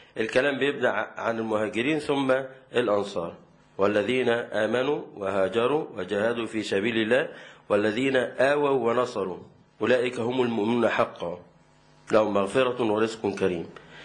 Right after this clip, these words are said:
يبقى دايمًا كده، آه، أدي المهاجرين نقول، آه، أولًا في المنزلة، وطبعًا، آه، الأنصار، وده بيبين أيضًا تفاضل أهل الإيمان، تفاضل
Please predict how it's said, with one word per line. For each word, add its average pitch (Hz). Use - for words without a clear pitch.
يبقى 95
دايمًا 120
كده، 135
آه، 113
أدي 110
المهاجرين 107
نقول، 131
آه، 107
أولًا 127
في 151
المنزلة، 120
وطبعًا، 120
آه، 110
الأنصار، 101
وده 113
بيبين 127
أيضًا 131
تفاضل 139
أهل 127
الإيمان، 107
تفاضل 139